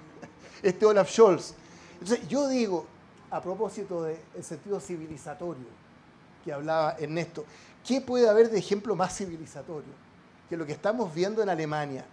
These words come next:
Y eso no es ajeno a nuestra experiencia, porque la concertación de partidos por la democracia durante veinte años, que fue la respuesta de quienes,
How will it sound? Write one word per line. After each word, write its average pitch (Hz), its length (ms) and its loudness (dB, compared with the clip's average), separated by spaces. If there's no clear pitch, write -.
Y 170 120 -2
eso 262 220 -2
no 226 160 -6
es 254 160 -8
ajeno 233 480 -10
a 214 40 -8
nuestra 220 320 -12
experiencia, 147 640 -14
porque 160 240 0
la 165 140 4
concertación 165 840 0
de 220 100 2
partidos 185 520 -2
por 180 180 -4
la 156 100 2
democracia 139 600 -4
durante 170 480 0
veinte 220 440 0
años, 135 320 -6
que 180 100 0
fue 269 140 -2
la 285 100 2
respuesta 254 540 0
de 175 140 0
quienes, 160 400 0